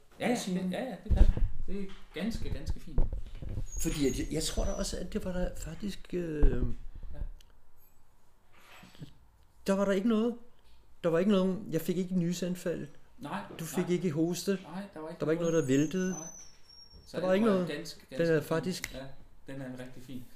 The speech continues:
Speaker 1: Så... Men tusind tak for snakken.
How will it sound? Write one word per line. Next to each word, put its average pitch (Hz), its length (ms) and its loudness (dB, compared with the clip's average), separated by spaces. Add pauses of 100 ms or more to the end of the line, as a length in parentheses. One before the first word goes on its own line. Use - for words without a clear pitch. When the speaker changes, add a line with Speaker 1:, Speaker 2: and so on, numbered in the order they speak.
(140)
Speaker 1:
Så... 127 220 -8 (3000)
Men 151 180 -6
tusind 214 340 0
tak 175 180 -2
for 143 80 -6
snakken. 165 320 -6